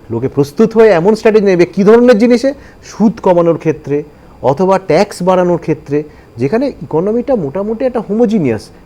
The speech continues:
এই নয় যে একটা ই-, একটা সংগঠিত ক্ষেত্র, অসংগঠিত ক্ষেত্র, এই ধরনের জিনিস তো ওখানে নেই।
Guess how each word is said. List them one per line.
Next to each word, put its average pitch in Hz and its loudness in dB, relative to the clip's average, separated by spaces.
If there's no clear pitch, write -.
এই 226 4
নয় 226 6
যে 190 2
একটা 202 -2
ই-, 185 -4
একটা 185 0
সংগঠিত 214 4
ক্ষেত্র, 208 2
অসংগঠিত 214 4
ক্ষেত্র, 202 2
এই 190 4
ধরনের 247 0
জিনিস 214 -4
তো 240 0
ওখানে 233 -2
নেই। 156 2